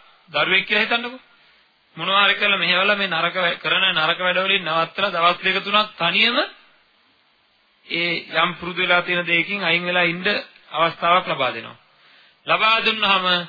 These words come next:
වෙලාවකට මේ අය කියනවා, "අ, පුදුමාකාර සතුටක් තියෙන්නේ. මේ වැරද්දෙන් අයින් වෙච්ච ගමන් පුදුම සතුටක් තියෙන්නේ" කියලා. වැරදි කරන අයට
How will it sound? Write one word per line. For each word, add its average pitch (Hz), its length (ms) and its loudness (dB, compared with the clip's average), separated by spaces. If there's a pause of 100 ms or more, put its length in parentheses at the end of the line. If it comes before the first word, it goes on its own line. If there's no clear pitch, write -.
(260)
වෙලාවකට 180 480 0
මේ 170 200 0
අය 160 140 2
කියනවා, 170 340 -2 (2000)
"අ, 127 420 -6 (640)
පුදුමාකාර 180 1000 2
සතුටක් 220 360 -2 (440)
තියෙන්නේ. 208 360 0
මේ 160 180 -2
වැරද්දෙන් 175 440 0
අයින් 190 220 0
වෙච්ච 196 160 -4
ගමන් 214 300 2 (840)
පුදුම 220 260 -4
සතුටක් 190 400 0
තියෙන්නේ" - 280 -10
කියලා. - 260 -18 (440)
වැරදි 196 400 2
කරන 254 280 4 (140)
අයට 190 340 0